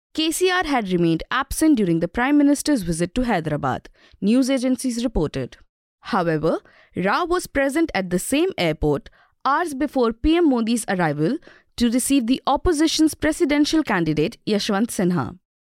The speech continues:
T R S has also planned to hold a mega roadshow for Sinha. Photos showed K C R receiving Sinha with a bouquet of flowers at the airport. The state chief minister has pledged his party's support to Sinha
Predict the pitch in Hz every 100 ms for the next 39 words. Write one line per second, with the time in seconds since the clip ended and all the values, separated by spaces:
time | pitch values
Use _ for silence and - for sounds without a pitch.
0 | _ 302 311 339 349 349 262 208 - 247
1 | 269 381 - 180 143 175 220 180 175 175
2 | - 196 247 277 339 247 160 - 160 170
3 | 240 233 175 165 131 - _ _ _ -
4 | 330 349 392 392 - 240 151 185 - _
5 | - 294 - 349 349 254 247 - 330 370
6 | 349 233 180 143 220 214 196 185 202 302
7 | 330 277 - 226 147 147 220 - 202 202
8 | - 185 - 139 - - _ _ _ 190
9 | 202 - - 339 403 - 285 - 214 214
10 | 208 156 170 208 214 - - 220 233 -
11 | 196 208 - 285 311 359 - - 226 226
12 | 220 - 269 185 143